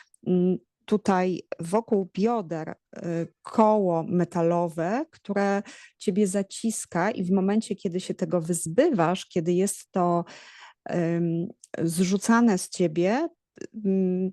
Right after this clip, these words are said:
to w tym momencie jest ci lżej zrobić, tak jak powiedziałaś, właśnie ten krok do przodu. Też takie mogą być odczucia. Więc na pewno dla wszystkich osób, dla wszystkich kobiet, ale,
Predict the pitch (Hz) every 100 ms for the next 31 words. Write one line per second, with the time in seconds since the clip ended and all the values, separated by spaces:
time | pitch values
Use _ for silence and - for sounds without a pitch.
0 | - 202 208 226 240 233 - 214 202 202
1 | 208 - 196 190 - 185 175 196 196 -
2 | _ _ _ - 180 196 208 - 202 190
3 | - 180 180 196 185 170 180 - 180 180
4 | 170 - 185 165 165 - 156 156 - -
5 | - 185 - 175 185 170 156 165 160 -
6 | 160 - - 156 151 - 170 - - -
7 | - - - - - 202 196 202 226 277
8 | 247 202 190 - 294 - 220 - - -
9 | _ _ - 330 - - 170 160 156 190
10 | - 202 - 170 220 226 180 175